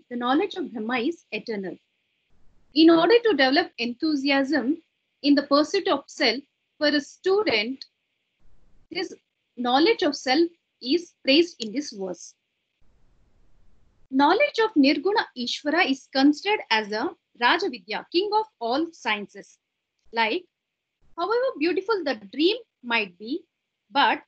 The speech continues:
the waking state experience is greatest when compared to all the joys of dream. To wake up and know who we are, our higher reality is the highest knowledge.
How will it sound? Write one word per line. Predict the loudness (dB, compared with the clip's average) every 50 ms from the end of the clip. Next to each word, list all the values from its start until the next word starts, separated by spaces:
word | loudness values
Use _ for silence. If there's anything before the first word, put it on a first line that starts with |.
| _ _ _
the | -10 -10 -6
waking | -2 -2 -4 -4 -6 -12 -16
state | -14 _ -4 -4 -4 -4 -6 -12
experience | -14 -14 _ -16 _ -2 0 0 0 0 -4 -4 -4
is | -4 -4 -4 -6 _ _ -20 _
greatest | -2 0 0 0 0 -2 -6 -8 -8 -8 -12 _ -14 -14 -14 -14 _ _ _ _ _ _ _ _ _ _
when | -2 -2 -2 -2 -4 _ _
compared | -2 0 0 0 0 -2 -2 -2
to | -6
all | -4 -2 -2 0 0 0
the | -2 -4
joys | -4 -2 -2 -2 -2 -4 -6 -8
of | -8 -8 -8 -8 _ _ _
dream. | -10 -8 -8 -8 -12 -16 _ _ _ _ _ _ _ _ _ _ _ _ _ -8
To | -6 -6
wake | -4 -4 -4 -4 -4 -6 -6 -6
up | -6 -6 -6 _ _ _ _ _ _ -2
and | 2 2 4 4 4
know | 2 2 -2 -4 -6 -4
who | -2 -2 -2 -2
we | -4 -4 -2 0
are, | 0 0 -2 -4 -10 _ _
our | -8 -6 -6 -8 -6 -4
higher | -2 0 0 0 -2 -2 -4
reality | -4 -2 -2 -2 -4 -6 -8 -10 -10 -10
is | -14 -12
the | -10 -10 -10 -10 -12 _ _ _ _ _ _ _ _ 0
highest | 2 2 2 0 -2 -4 -10 -18 -20 -20 _ _ _ _ _
knowledge. | -8 -4 -4 -4 -4 -4 -8 -8 -12 -14